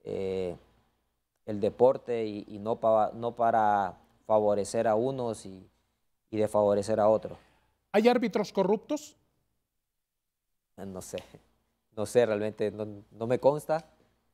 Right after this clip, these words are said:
Speaker 1: y no está en mí, eh, dar una opinión.
Speaker 2: ¿Quién es el más rudo de sus contrincantes en el panorama nacional?
Speaker 1: Rudos, rudos.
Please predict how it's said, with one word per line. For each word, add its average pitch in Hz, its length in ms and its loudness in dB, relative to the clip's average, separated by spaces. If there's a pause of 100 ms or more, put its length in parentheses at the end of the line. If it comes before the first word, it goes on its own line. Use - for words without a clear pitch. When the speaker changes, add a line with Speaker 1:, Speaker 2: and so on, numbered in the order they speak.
(420)
Speaker 1:
y 104 180 -8
no 110 120 0
está 123 240 2
en 117 160 -4
mí, 120 420 -6 (800)
eh, 95 400 -2
dar 110 160 4
una 117 120 0
opinión. 104 540 -6
Speaker 2:
¿Quién 233 200 4
es 254 180 0
el 240 140 2
más 226 240 2
rudo 226 520 -2
de 208 120 -2
sus - 240 -10
contrincantes 190 800 0
en 151 160 -2
el 156 160 0
panorama 175 480 0
nacional? 135 640 -4 (3500)
Speaker 1:
Rudos, 104 300 -6
rudos. 104 920 -4